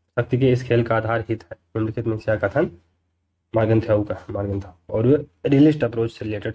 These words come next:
थिंकर हैं। और, हम्म, इन्होंने ही राष्ट्रीय हित को राष्ट्रीय शक्ति के रूप में परिभाषित किया। फिर नेक्स्ट क्वेश्चन है कि व्यवस्था सिद्धांत की संभावित विधि प्रयुक्त करता है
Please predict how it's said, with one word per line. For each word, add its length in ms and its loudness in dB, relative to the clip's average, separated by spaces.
थिंकर 260 -6
हैं। 100 -14
और, 180 -2
हम्म, 220 0
इन्होंने 300 6
ही 80 0
राष्ट्रीय 360 -2
हित 140 -6
को 80 -2
राष्ट्रीय 280 -4
शक्ति 260 -12
के 60 -10
रूप 140 -8
में 100 -4
परिभाषित 400 -10
किया। 200 0
फिर 100 2
नेक्स्ट 160 2
क्वेश्चन 260 2
है 60 4
कि 60 2
व्यवस्था 320 2
सिद्धांत 460 -2
की 140 -4
संभावित 440 2
विधि 220 -2
प्रयुक्त 400 -4
करता 280 -2
है 220 -8